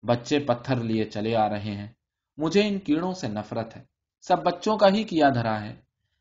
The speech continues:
یہ سوائے پیدا ہونے اور لطف میں خلل ڈالنے کے اور کچھ نہیں جانتے۔ میں ان بچوں کے سروں پر ابھی زبردست ٹھوکریں رسید کروں گا اور ان کے سر پچک کر رہ جائیں گے۔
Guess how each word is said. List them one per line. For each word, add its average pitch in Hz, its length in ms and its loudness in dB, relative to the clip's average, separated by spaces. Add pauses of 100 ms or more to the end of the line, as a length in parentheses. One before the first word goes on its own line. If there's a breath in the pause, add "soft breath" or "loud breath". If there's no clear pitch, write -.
یہ 170 100 0
سوائے 175 380 4
پیدا 143 480 4
ہونے 135 300 0
اور 147 140 4
لطف 131 400 -2
میں 147 140 -4
خلل 120 400 -2
ڈالنے 117 400 -2
کے 131 120 -6
اور 123 140 -2
کچھ 139 300 -6
نہیں 104 200 -4
جانتے۔ 98 340 -8 (840)
میں 139 140 0
ان 151 120 -2
بچوں 147 360 0
کے 156 100 -2
سروں 139 360 0
پر 143 300 0
ابھی 123 240 0
زبردست 120 680 -4
ٹھوکریں 135 420 -2
رسید 107 320 -8
کروں 110 280 -6
گا 143 200 0 (340 loud breath)
اور 175 120 0
ان 180 140 0
کے 175 100 -4
سر 165 260 -4
پچک 147 380 -6
کر 123 120 -2
رہ 107 140 -4
جائیں 101 320 -8
گے۔ - 80 -18